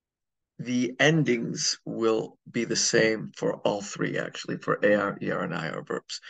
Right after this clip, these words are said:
So that makes this easier, okay? So it'll be,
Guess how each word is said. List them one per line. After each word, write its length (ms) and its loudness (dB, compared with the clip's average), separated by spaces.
So 120 -4
that 200 6
makes 220 0
this 240 -2
easier, 540 -6
okay? 360 -2
So 320 8
it'll 200 6
be, 360 8